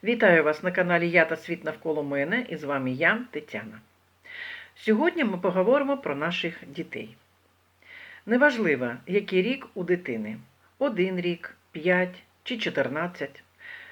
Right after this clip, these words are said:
Діти ростуть швидко. У мене ростуть роки.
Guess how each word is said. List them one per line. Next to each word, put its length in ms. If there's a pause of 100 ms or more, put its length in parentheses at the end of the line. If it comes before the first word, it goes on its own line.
(140)
Діти 380
ростуть 340
швидко. 540 (1300)
У 140
мене 320
ростуть 420
роки. 480